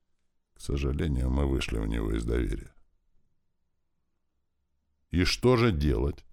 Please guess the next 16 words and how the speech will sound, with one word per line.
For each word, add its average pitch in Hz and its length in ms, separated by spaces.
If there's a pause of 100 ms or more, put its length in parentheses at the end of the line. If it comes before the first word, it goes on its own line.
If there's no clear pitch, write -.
(120)
Генерал 71 520
недовольно 69 520
вздохнул. 65 460 (360)
«Нам 90 180
просто - 320
как - 300
в - 40
воздух 62 540
необходимо 73 560
восстановить 69 640
связь - 360
с - 60
ним 55 180 (380)
и - 80
заставить 76 540
работать 76 520